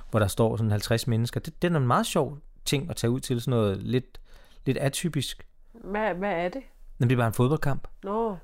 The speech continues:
Speaker 1: Men altså, du ved, ikke på et stadion. Jeg går ud fra, at det bare er på en græsplæne, hvor der står sådan halvtreds mennesker og kigger og sådan, og så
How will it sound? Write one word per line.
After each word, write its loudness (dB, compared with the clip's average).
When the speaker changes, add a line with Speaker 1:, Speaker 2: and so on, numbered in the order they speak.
Speaker 1:
Men 2
altså, -2
du 2
ved, 4
ikke 4
på -2
et 2
stadion. 0
Jeg 2
går 4
ud 0
fra, -2
at 0
det -2
bare 4
er 4
på 2
en 0
græsplæne, 2
hvor 4
der 2
står -2
sådan -2
halvtreds 0
mennesker 2
og -2
kigger 0
og -2
sådan, -4
og -6
så -8